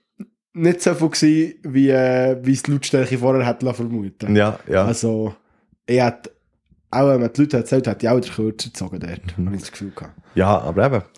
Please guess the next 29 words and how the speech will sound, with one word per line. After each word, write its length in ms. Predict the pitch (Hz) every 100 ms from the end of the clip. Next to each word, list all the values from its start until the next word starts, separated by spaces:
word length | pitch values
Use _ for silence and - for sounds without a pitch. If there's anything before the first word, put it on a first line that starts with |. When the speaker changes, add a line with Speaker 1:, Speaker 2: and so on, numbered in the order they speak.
| -
Speaker 2:
cool 160 | 135 156
gewesen 320 | - 139 127
und 400 | 92 90 - - _
mega 240 | 95 95
cooles 280 | 92 104 98
Lokal, 340 | 87 - 85 101
bin 120 | 87
noch 80 | 87
nie 200 | 98 113
gewesen, 320 | - 104 101 _ -
im 180 | 104 -
Ono. 400 | 95 98 101 _ _ _ _ _ _ _
Speaker 1:
Ja, 140 | 120 135
ich 60 | 139
bin, 160 | 156
ich 200 | 127 -
bin 360 | 135 131 131 127
schon, 220 | 139 131
Speaker 2:
Ja. 100 | 135
Speaker 1:
ein 260 | 143 143 139
oder 140 | 117
zweimal 280 | - 139 131
bin 100 | 120
ich 60 | 117
schon 100 | 120
gewesen. 260 | - 131
Speaker 2:
Klein, 260 | 101 101 104
aber 140 | 92
fein. 400 | - 110 123 -